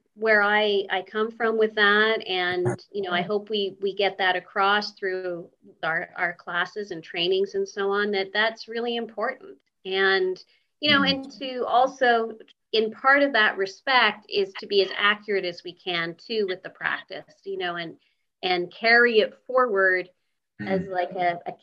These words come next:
Speaker 1: caretaker of sorts, you know, in a, in a very um, you know, honoring kind of way so that, you know, everyone does,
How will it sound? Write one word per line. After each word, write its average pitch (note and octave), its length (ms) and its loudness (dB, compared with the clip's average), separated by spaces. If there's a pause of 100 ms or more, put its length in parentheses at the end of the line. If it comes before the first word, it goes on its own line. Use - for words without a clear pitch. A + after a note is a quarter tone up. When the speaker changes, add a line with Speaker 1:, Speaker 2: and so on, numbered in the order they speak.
(100)
Speaker 1:
caretaker A3 880 0
of E3+ 140 -6
sorts, D#3+ 680 -4 (160)
you G#3+ 140 -4
know, F3 260 0
in F#3 220 -4
a, F3 320 -2
in F#3 140 -6
a F3 200 -4
very F#3+ 540 0 (640)
um, E3 680 -10 (720)
you G#3 120 2
know, F#3 140 0
honoring F#3+ 600 2
kind F#3 400 -4
of C#3+ 160 -10
way E3 340 0 (100)
so F3 180 -6
that, E3 380 -6 (300)
you F#3+ 120 -10
know, E3 140 -8
everyone F3 520 -6
does, E3 320 -4